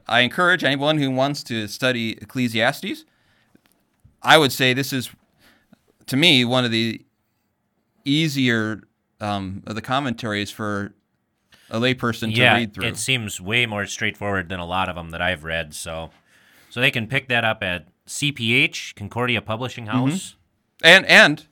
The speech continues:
Speaker 1: uh, uh, do you know what I would love?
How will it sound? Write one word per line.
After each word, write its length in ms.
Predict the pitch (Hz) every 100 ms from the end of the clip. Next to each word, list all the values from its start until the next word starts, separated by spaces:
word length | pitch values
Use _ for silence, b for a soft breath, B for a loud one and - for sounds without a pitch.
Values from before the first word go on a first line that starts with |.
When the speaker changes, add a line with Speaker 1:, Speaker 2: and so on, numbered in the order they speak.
| _ _ _ _ -
Speaker 1:
uh, 300 | 110 107 95 90 _ _ _ _ _ _ _ _ -
uh, 300 | 104 95 90 - _ _ _ -
do 100 | 139
you 60 |
know 80 | 160
what 120 | 131
I 80 | 127
would 140 | 131
love? 420 | 101 101 110 -